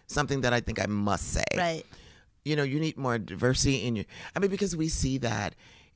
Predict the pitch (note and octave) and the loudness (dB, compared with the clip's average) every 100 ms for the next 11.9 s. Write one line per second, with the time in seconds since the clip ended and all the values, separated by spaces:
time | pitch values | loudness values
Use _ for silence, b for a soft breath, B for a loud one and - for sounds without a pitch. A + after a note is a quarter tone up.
0 | - C3+ A#2+ A#2+ A2+ - _ _ _ - | -6 -2 -2 -2 -6 -12 _ _ _ -20
1 | - D3+ C#3 B2 A2 A#2+ G#2+ A1+ A1 - | -2 0 0 0 2 4 4 2 -2 -8
2 | b b _ C#3+ C#3 B2 - - B2 B2+ | b b _ 0 2 0 -2 0 4 4
3 | - - C3 B2 - - - - B B | 4 6 8 8 6 2 -2 -8 B B
4 | B B C#3 - A#2 D3+ - F#2+ F2+ - | B B 0 4 6 6 6 4 4 2
5 | A#2 A2+ G#2+ G#2 - - - _ _ _ | 4 6 4 0 -4 -14 -20 _ _ _
6 | _ _ _ _ _ C#3 - C3 - B2 | _ _ _ _ _ 0 4 4 4 4
7 | A#2 E2+ - _ G#2 A#2 G#2+ A2+ A2 G2+ | 4 0 -8 _ 0 2 4 4 4 4
8 | C3 C#3 - - G1+ - - F3 F3 B | 4 2 2 2 -2 -4 -10 -10 -12 B
9 | - B2 C3+ C3 B2 C3 C3 B2 A#2+ A2+ | -6 0 2 2 2 2 2 0 0 0
10 | A#2 A#2 A#2 A#2 G2+ - _ F2+ G2+ B2 | 0 0 -2 -2 -4 -8 _ -2 0 0
11 | D#3 D#3+ D#3+ E3+ F3+ - F#3+ F3 - | 0 2 2 2 0 0 -2 -2 -4